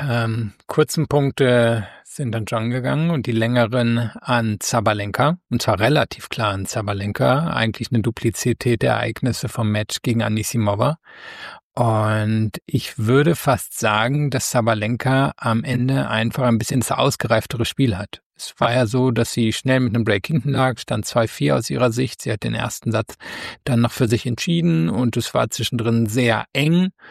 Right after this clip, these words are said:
Und, ähm, der, der Unterschied bei diesen längeren Punkten waren dann vor allem auch die, die Unforced Errors, wo Sabalenka wirklich wenige hatte. Und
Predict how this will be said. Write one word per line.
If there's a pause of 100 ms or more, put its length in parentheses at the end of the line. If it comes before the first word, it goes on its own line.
(360)
Und,
ähm, (320)
der,
der
Unterschied
bei
diesen
längeren
Punkten
waren
dann
vor
allem
auch
die,
die
Unforced
Errors,
wo
Sabalenka
wirklich
wenige
hatte. (520)
Und